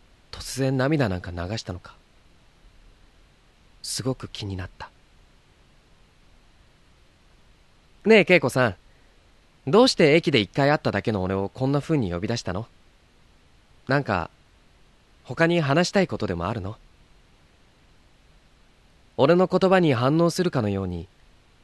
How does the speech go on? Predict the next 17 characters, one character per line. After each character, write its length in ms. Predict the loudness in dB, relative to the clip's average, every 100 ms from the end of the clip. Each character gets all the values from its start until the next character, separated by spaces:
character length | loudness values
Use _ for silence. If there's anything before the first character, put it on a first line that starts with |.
| _
彼 220 | -4 -2 -2
女 100 | -4
は 80 |
手 160 | -6 -8
を 80 | -8
止 140 | -10
め、 180 | -12 -14 _ _ _ _ -20 _ -4
向 120 | -2
き 120 | 2 4
直 160 | 4
り 40 | 4
な 140 | 4
が 100 | 2
ら 60 | -2
言 80 | -8
っ 20 | -12
た。 160 | -14